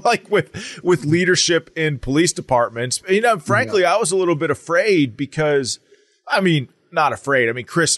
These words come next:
Speaker 1: I, I, he is like, just the best. I just love that guy. But,
Speaker 2: Yeah.
Speaker 1: you know, when you're in the Army,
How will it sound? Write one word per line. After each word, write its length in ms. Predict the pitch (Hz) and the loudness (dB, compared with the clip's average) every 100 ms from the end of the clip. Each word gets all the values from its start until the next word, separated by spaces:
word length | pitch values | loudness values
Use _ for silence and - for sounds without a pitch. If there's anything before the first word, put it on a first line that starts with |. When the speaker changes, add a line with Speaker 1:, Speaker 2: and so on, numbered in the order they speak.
| - | 0
Speaker 1:
I, 180 | 143 135 | -2 0
I, 220 | 131 139 | 0 0
he 300 | 104 135 143 | 0 0 2
is 180 | 131 - _ _ - | 2 -2 _ _ -2
like, 260 | 110 - | -2 -2
just 200 | 117 - | -10 -8
the 80 | 98 | -10
best. 540 | 85 117 90 - - - | -4 -2 0 -4 -6 -6
I 200 | 123 117 | -2 -2
just 180 | 110 - | -2 -4
love 180 | 117 104 | -2 -2
that 160 | 101 98 | -4 -4
guy. 260 | 98 87 | -4 -4
But, 320 | 85 120 113 - - - - | -4 -2 -2 -2 -20 -20 -20
Speaker 2:
Yeah. 120 | - | -8
Speaker 1:
you 80 | 349 | 0
know, 140 | 160 135 | 0 2
when 180 | 151 | 0
you're 180 | 156 254 | 0 0
in 80 | 165 | 0
the 140 | 127 | 0
Army, 600 | 127 185 160 113 107 110 | 2 2 0 -4 -6 -12